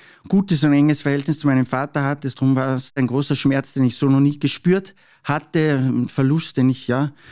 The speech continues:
mit dem ich vorher so nie, äh, konfrontiert war. Und auf der anderen Seite war die Tischlerei, wo es weitergehen musste. Ich habe viele Gespräche geführt, Gespräche, die ich vorher so nie führen musste, ob mit Mitarbeitern, ob, äh, mit der Bank oder mit vielen anderen Dingen, mit denen man sich beschäftigen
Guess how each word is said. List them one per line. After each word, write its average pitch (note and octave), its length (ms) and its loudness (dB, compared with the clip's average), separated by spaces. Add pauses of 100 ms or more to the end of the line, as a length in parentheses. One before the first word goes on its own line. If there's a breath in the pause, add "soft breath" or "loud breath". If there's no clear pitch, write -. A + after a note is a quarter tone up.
(140 loud breath)
mit C3+ 140 -2
dem C#3 140 4
ich C3+ 80 -2
vorher B2+ 240 -2
so C#3 120 -2
nie, C#3+ 220 2
äh, B2+ 300 -2
konfrontiert C3+ 580 0
war. C#3+ 260 -4 (280 loud breath)
Und B2+ 100 -2
auf B2+ 100 -2
der C3 100 -2
anderen C3+ 180 2
Seite C3 320 -2
war B2+ 100 0
die B2+ 80 -2
Tischlerei, C3+ 720 -2
wo B2 160 -4
es C3 140 -2
weitergehen C#3+ 480 0
musste. D#3+ 520 0 (360 loud breath)
Ich C#3 160 -2
habe C3+ 100 -2
viele D#3 220 -2
Gespräche C3+ 520 -2
geführt, C#3 480 -2
Gespräche, D3 460 -2
die C#3+ 100 2
ich B2+ 60 -2
vorher C#3 240 0
so D3 120 0
nie D3 200 2 (400 loud breath)
führen E3 260 4
musste, D#3+ 520 2
ob C#3+ 180 -6
mit D3+ 220 2
Mitarbeitern, C#3 680 0
ob, C#3 220 -2
äh, C#3 260 0
mit C#3+ 400 0
der C3+ 100 0
Bank C3+ 420 -4
oder C3 160 0
mit C#3 160 2
vielen E3 200 2
anderen C#3+ 380 0
Dingen, D#3 300 4
mit C#3 180 0
denen C#3 160 4
man B2+ 160 0
sich C3+ 220 -8
beschäftigen C#3 580 -2